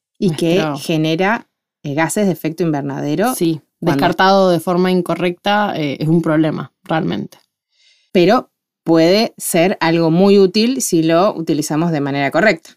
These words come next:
Speaker 2: Sí.
Speaker 1: Hoy vamos a estar hablando de eso.
Speaker 2: <laughs>
Speaker 1: Y por otro lado, la materia inorgánica o inerte,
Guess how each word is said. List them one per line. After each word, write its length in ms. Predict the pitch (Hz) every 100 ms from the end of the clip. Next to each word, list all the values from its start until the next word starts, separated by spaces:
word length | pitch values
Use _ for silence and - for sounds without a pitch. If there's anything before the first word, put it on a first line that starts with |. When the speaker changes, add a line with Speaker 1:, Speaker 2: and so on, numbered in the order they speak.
| _
Speaker 2:
Sí. 280 | 156 170 147 _
Speaker 1:
Hoy 160 | 175
vamos 220 | 175 165
a 40 | 156
estar 140 | 156
hablando 320 | 139 135 135
de 100 | 196
eso. 200 | 160 - - - -
Speaker 2:
<laughs> 320 | 190 233 -
Speaker 1:
Y 280 | 254 240 -
por 200 | 208 226
otro 260 | 240 285
lado, 480 | 302 320 294 302 339
la 140 | 233
materia 540 | 190 185 247 247 262 -
inorgánica 960 | 208 196 196 240 285 277 254 - 269 -
o 120 | 170
inerte, 760 | 175 240 254 247 277 330 -